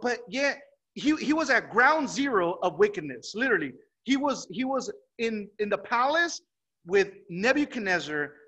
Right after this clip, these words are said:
the king of Babylon. Okay, so this is not a good situation to try to be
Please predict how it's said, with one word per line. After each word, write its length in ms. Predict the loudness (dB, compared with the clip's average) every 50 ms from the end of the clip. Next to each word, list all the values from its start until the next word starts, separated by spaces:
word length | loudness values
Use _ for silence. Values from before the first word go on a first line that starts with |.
| _ -8
the 60 | -8
king 260 | -6 -4 -6 -4 -4
of 100 | -4 -2
Babylon. 480 | 2 2 2 2 2 0 -4 -4 -6 -8
Okay, 240 | -10 -6 -6 -4 -4
so 140 | -4 -4 -4
this 160 | -4 -4 -4
is 80 | -6 -8
not 460 | -8 -6 -2 0 2 2 2 2 -2 -6 _ _ _ _
a 60 | -12
good 480 | -12 -6 2 4 4 4 4 2 -2 -4 -10 -16 _ _
situation 540 | -10 -10 -6 -2 0 0 0 0 -2 -8
to 100 | -10 -12
try 180 | -8 -2 -2 -2
to 60 | -2
be 120 | -2 -6